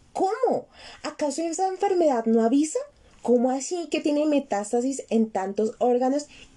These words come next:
y no nos dimos cuenta? ¿Se va a morir? ¿Qué va a pasar?". No suelo ser de las personas que pide ayuda, y menos en un momento de estos, pero solo llamé a alguien,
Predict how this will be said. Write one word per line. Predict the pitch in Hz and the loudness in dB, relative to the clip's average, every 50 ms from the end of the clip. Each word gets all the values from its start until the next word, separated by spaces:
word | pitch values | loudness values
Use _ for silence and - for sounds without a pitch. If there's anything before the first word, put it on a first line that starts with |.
| - - - - _ _ - | -20 -20 -20 -20 _ _ 0
y | 226 214 | 2 4
no | 220 214 214 | 4 4 4
nos | 214 214 220 | 2 2 2
dimos | 240 269 277 277 285 285 - | 2 2 4 4 2 2 0
cuenta? | - - 349 359 381 392 392 494 554 587 - _ _ _ _ - - - - - - - - | 0 0 0 2 2 0 0 -2 -4 -6 -8 _ _ _ _ -20 -20 -20 -20 -20 -20 -20 -16
¿Se | - - 240 247 | -4 0 0 2
va | 240 214 196 | 2 0 -2
a | 202 | -4
morir? | 208 202 214 254 311 403 523 - - _ _ - | -2 0 2 2 2 2 2 0 -4 _ _ -2
¿Qué | - 254 208 | -2 0 0
va | 220 220 | -2 -4
a | 220 | -4
pasar?". | - 277 277 - 370 403 539 605 - - _ _ _ _ _ - - - - _ _ _ _ _ _ _ _ _ _ _ _ _ _ _ - | -6 -6 -4 -4 -4 -4 -4 -6 -10 -14 _ _ _ _ _ -20 -20 -20 -20 _ _ _ _ _ _ _ _ _ _ _ _ _ _ _ 2
No | 247 294 294 | 2 2 2
suelo | - 349 320 320 330 320 | 2 0 -2 -2 -2 -2
ser | - 339 311 302 | -2 -2 -2 0
de | 294 302 311 | 0 0 0
las | 320 311 | -2 -2
personas | - - 240 214 220 202 190 196 | -2 -4 -2 0 0 0 0 -2
que | - - 240 | -2 -4 -4
pide | 240 - 196 170 160 | -2 0 2 2 2
ayuda, | 160 165 196 214 196 156 - - - _ _ - _ _ - - - - | 2 2 2 2 2 2 0 -2 -8 _ _ -20 _ _ -20 -20 -6 0
y | 196 214 | 2 4
menos | 220 220 202 196 190 202 226 262 - - _ - - - - - - - - - - - - | 4 4 4 2 0 0 -2 -4 -6 -10 _ -20 -20 -20 -20 -20 -20 -20 -20 -20 -20 -4 0
en | 214 233 240 | 2 4 4
un | 226 214 | 4 4
momento | 202 190 202 220 220 220 233 226 214 202 | 2 2 2 2 4 2 2 2 2 2
de | 196 180 160 147 | 4 6 6 6
estos, | 147 147 - - - - - - - - _ _ - - - | 4 2 -4 -10 -18 -18 -18 -18 -20 -20 _ _ -20 -8 -2
pero | - 208 208 208 208 | 0 0 2 0 0
solo | - - 202 190 208 202 | 0 0 0 0 0 0
llamé | 214 240 233 226 202 180 | 0 2 2 2 2 0
a | 165 170 170 | 0 2 2
alguien, | 165 156 151 - - - | 2 2 2 -2 -8 -16